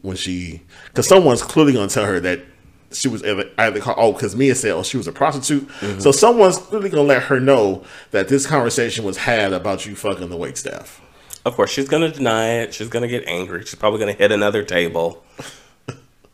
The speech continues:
Speaker 2: This
Speaker 1: So
Speaker 2: is, this is what they do and how they roll.
Speaker 1: Yeah, but I think everyone's was just anticipating this reunion. Now, because you said something happened this week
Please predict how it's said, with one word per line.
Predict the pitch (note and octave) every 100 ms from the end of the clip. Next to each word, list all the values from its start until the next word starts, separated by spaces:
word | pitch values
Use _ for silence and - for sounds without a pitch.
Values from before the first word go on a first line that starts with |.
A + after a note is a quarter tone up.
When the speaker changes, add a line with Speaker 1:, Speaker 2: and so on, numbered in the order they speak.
| _ - - _ _ _ _ _ _ _
Speaker 2:
This | G2+ G#2
Speaker 1:
So | A#2
Speaker 2:
is, | G#2 G2+ -
this | - A2+
is | A#2
what | A#2 B2
they | B2+
do | A#2+ B2+
and | A#2
how | A#2+
they | B2
roll. | C3 C#3 G#2 - - _ - - - -
Speaker 1:
Yeah, | B2+ G#2
but | G2+
I |
think | D3 C3+ C3+
everyone's | C3 C3+ B2 G2+
was | - F2+
just | A2 -
anticipating | G#2+ G2 F#2 - G#2 G2+ G#2+ G2 G2 F#2 - -
this | E2 G#2+ -
reunion. | F2+ F#2+ F#2+ A2+ F#2 D#2
Now, | G2+ G#2
because | G2 F#2 - - - G3 A3 D3
you | C3
said | B2 G#2 F#2+ F2
something | - F#2 - F2 F2 - - - - - _
happened | - C3+ C3+ A2+ G2
this | G#2+ G2
week | F#2+ D3 -